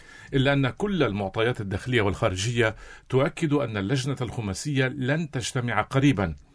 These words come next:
لأن منافذ الحل موصودة بأغلال فولاذية، خصوصا بعد ربط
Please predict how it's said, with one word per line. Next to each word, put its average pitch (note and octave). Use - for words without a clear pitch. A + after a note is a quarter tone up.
لأن A2+
منافذ A2
الحل B2
موصودة C#3+
بأغلال A#2
فولاذية، G#2+
خصوصا C#3
بعد G2+
ربط G2+